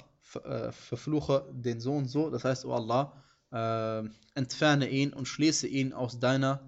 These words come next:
Rahma aus.“ Also es ist eine, natürlich eine, eine gewaltige Sache. Und wenn, wenn du im Hadith irgendwo hörst, „La'an Allah“ oder „La'ana Rasulullah sallallahu alaihi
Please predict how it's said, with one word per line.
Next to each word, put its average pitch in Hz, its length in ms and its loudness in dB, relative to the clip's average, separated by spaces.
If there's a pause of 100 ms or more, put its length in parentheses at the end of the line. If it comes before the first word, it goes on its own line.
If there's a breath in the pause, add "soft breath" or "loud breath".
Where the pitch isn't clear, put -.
Rahma 127 580 -2
aus.“ 107 520 -4 (1000 soft breath)
Also 123 240 -2
es 131 60 0
ist - 40 0
eine, 139 220 6
natürlich 131 340 2
eine, 127 280 4
eine 123 200 2
gewaltige 127 460 6
Sache. 110 220 -4
Und 117 260 -6
wenn, 120 220 0
wenn 120 220 -6
du 120 140 -8
im 123 200 -6
Hadith 147 320 -4
irgendwo 143 400 -2
hörst, 135 340 2 (320 soft breath)
„La'an 123 320 4
Allah“ 120 340 2
oder 120 200 -4
„La'ana 123 440 2
Rasulullah 127 580 -2
sallallahu 117 380 -8
alaihi 107 80 -2